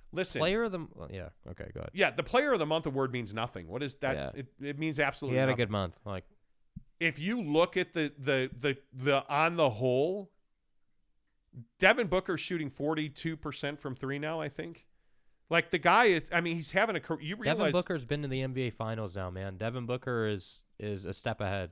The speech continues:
Speaker 2: There's no doubt.
Speaker 1: Devin Booker, and, and look, I, I, not, I mean, Devin Booker, to me, he just, he has a more well-rounded game at the moment.
Speaker 2: Yeah.
Speaker 1: And I think it, a lot of it is that he's got a better team around him.
Speaker 2: Yeah.
Speaker 1: Like, I,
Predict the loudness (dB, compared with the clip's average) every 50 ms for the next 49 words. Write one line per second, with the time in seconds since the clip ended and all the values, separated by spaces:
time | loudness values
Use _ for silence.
0 | _ _ -10 -10 -10 -8 -6 -6 -6 -4 -4 -4 -4 -6 -8 _ _ _ _ _
1 | _ _ _ _ _ 4 6 6 8 6 4 0 2 0 0 0 0 0 2 2
2 | 0 0 -2 0 0 0 0 2 2 0 0 0 -2 -8 _ _ _ _ _ -20
3 | -20 -20 -20 _ _ _ _ _ _ _ _ _ _ _ _ -4 -4 0 2 2
4 | 0 0 0 -4 -6 -4 0 2 2 4 4 4 2 2 2 2 2 2 2 2
5 | 2 2 0 0 0 0 0 0 0 -2 -6 _ _ _ _ _ _ _ _ -20
6 | -20 _ _ _ _ _ _ _ -12 -6 -2 -2 0 2 2 2 2 2 0 0
7 | -2 -2 0 0 0 0 0 -2 -2 -2 -2 -2 -2 -2 2 2 4 4 4 2
8 | 0 -2 -2 -2 -2 0 2 2 2 2 2 0 0 -2 -2 -4 -4 -2 -2 -2
9 | -2 -4 -4 -6 -6 -8 -8 -10 -12 -16 -20 -20 _ _ _ _ _ _ _ _
10 | -10 -8 -8 -4 0 2 4 6 6 4 4 2 -2 0 0 0 2 4 4 6
11 | 6 6 6 6 4 4 4 4 4 4 2 0 0 -2 -2 -2 -2 -2 0 0
12 | 2 4 4 2 2 2 -2 -2 -2 -2 0 0 0 0 0 -2 -4 -8 -12 -16
13 | -18 -20 _ _ _ -10 -10 -10 -10 -10 -10 _ 2 2 2 4 4 4 4